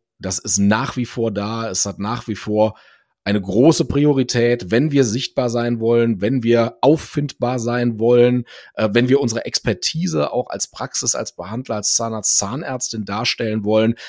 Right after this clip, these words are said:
Das heißt, es wäre definitiv der falsche Weg, auch heute nach diesem Talk zu sagen, "Ach Mensch, seo,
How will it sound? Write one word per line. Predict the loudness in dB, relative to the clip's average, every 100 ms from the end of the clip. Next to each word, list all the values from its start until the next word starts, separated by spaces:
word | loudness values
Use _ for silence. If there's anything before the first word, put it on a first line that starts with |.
| -20 -10
Das | -2 2
heißt, | 2 2
es | -2
wäre | 0 0 0
definitiv | 0 0 0 -4 -4 -6 -2
der | -2
falsche | 0 0 0 0
Weg, | 0 0 -4
auch | -4 -4 0
heute | 0 0
nach | -2 -2
diesem | -4 -4 -2
Talk | -4 -4
zu | -6
sagen, | -6 -4 -4 -6
"Ach | -6
Mensch, | -2 -2 0
seo, | 4 6 4 2